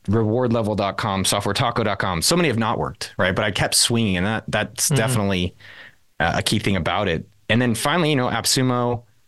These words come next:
Speaker 1: worked. So a few things around that that have been relating is that you don't need a lot. You need to be swinging, but you only need one hit to do well in business.
Speaker 2: Mm-hmm.
Speaker 1: It's the only sport where one hit wins.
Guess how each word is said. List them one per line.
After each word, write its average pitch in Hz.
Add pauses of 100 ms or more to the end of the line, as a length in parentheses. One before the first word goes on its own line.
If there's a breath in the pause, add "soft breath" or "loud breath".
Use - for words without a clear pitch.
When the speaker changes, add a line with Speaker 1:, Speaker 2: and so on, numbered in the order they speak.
(220)
Speaker 1:
worked. -
So 98 (720)
a 123
few 147
things 139
around 107
that 95 (380)
that 76
have -
been 101
relating 107
is 95
that 101
you 135
don't 226
need 175
a 170
lot. 127
You 139
need 202
to 208
be 160
swinging, 131
but 139
you 131
only 190
need 135
one 117
hit 107 (400)
to 113
do 104
well 101
in 92
business. 85 (420)
Speaker 2:
Mm-hmm. 123 (680)
Speaker 1:
It's 120
the 156
only 151
sport 135
where 104
one 113
hit 113
wins. 90